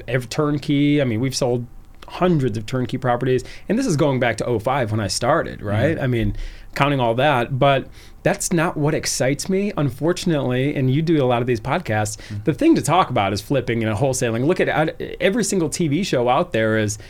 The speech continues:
Speaker 1: flip this house or, you know, House
Speaker 2: Right.
Speaker 1: Hunters and the whole deal. You know what's exciting to me is the buy and hold, man. And I would really love the opportunity to have your listeners and viewers walk away after today's podcast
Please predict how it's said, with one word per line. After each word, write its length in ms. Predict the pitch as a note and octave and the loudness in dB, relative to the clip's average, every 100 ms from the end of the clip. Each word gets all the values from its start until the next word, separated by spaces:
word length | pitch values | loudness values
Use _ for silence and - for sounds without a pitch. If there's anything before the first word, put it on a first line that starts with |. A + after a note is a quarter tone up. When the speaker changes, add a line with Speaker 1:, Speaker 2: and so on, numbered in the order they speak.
| - - | -18 0
Speaker 1:
flip 260 | E3+ F3 | 2 4
this 180 | F3+ E3 | 4 4
house 440 | E3 F#3+ G3 E3 D3+ | 4 4 4 2 2
or, 520 | C3+ C3 B2+ B2 C3 | 4 4 4 4 2
you 180 | C3 B2+ | 2 2
know, 280 | B2 B2+ B2 | 2 0 0
House 340 | - D#3 D#3 | 0 0 0
Speaker 2:
Right. 80 | D#3 | 0
Speaker 1:
Hunters 300 | D3+ D3+ C3+ | 2 2 0
and 80 | B2+ | 0
the 40 | |
whole 160 | C3 D3 | 0 2
deal. 180 | D3+ C#3 - - - - - | 0 -2 -10 -18 -20 -8 0
You 100 | D#3 | 2
know 80 | |
what's 180 | G3+ D#3+ | 2 -2
exciting 400 | - - C#3 C#3+ B2 | -2 0 0 2 0
to 40 | |
me 380 | A#2 A2 G#2+ G#2+ | 0 0 0 -2
is 140 | B2+ A2 | -4 -2
the 100 | A2 | -4
buy 360 | G#2 G2+ G#2+ | -2 0 0
and 160 | A2 G2 | 0 0
hold, 400 | A2+ B2 B2 - | 0 0 -2 -2
man. 340 | A2 G#2 G#2 | -2 -2 -2
And 300 | G2+ B2+ B2+ - - - | -2 -2 -2 -4 -12 -4
I 100 | C3 | -2
would 260 | C3+ B2 B2 | 0 -2 0
really 240 | C3+ C#3+ | 2 2
love 240 | C3+ C3 B2+ | 2 0 2
the 120 | C3 | 0
opportunity 760 | B2 B2 - C3 B2+ B2 A#2+ A2 - - - | 0 -2 0 0 2 2 0 -4 -18 -12 -4
to 520 | D3 C3 B2+ A#2+ A#2+ | 2 4 4 4 2
have 240 | - C3+ B2+ | 2 2 2
your 240 | B2+ C3 | 2 2
listeners 420 | C3 B2+ C#3 B2 | 2 0 0 0
and 120 | A#2 A2 | 0 0
viewers 360 | B2 B2 A2+ | 2 2 0
walk 340 | G#2 A2+ A#2+ C3+ | 0 0 0 0
away 420 | A2+ A2+ B2 - | 0 0 0 -2
after 260 | A#2 - | -4 -4
today's 360 | A#2+ A#2+ A#2 A2+ | -6 -2 0 0
podcast 680 | C3 A#2+ B2 D#3 E3+ G3+ | -2 -2 -2 -2 0 -2